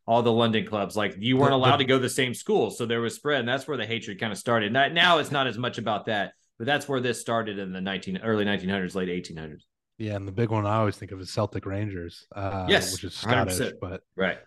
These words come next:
Speaker 2: uh, yeah, I mean, Tottenham, uh, you know, I thought,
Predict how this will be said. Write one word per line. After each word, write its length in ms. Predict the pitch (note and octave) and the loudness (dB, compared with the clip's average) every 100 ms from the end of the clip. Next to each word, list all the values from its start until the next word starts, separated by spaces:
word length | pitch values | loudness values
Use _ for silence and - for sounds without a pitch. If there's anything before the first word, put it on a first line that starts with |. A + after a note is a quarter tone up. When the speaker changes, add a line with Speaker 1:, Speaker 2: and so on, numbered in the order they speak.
| - | -6
Speaker 2:
uh, 580 | G#2 G#2+ G#2 G2 F#2 F2 - _ _ _ _ _ _ | 0 2 4 2 -2 -6 -14 _ _ _ _ _ _
yeah, 280 | A2+ B2+ B2+ | 0 2 2
I 40 | |
mean, 360 | A#2+ A#2+ A2+ A#2 _ - | 2 0 -2 -6 _ -4
Tottenham, 640 | B2+ B2+ B2 A#2+ A2+ G#2+ - | 0 0 0 -2 -2 -6 -8
uh, 460 | G#2 G2 F#2+ F2+ E2+ - _ _ _ _ _ - | -4 -2 -2 -4 -6 -14 _ _ _ _ _ -4
you 80 | A2 | -2
know, 360 | G#2+ G#2 G2+ - | 0 -2 -4 -4
I 220 | A2+ A#2+ | 0 0
thought, 480 | - A#2+ A#2 A#2 | 2 2 4 2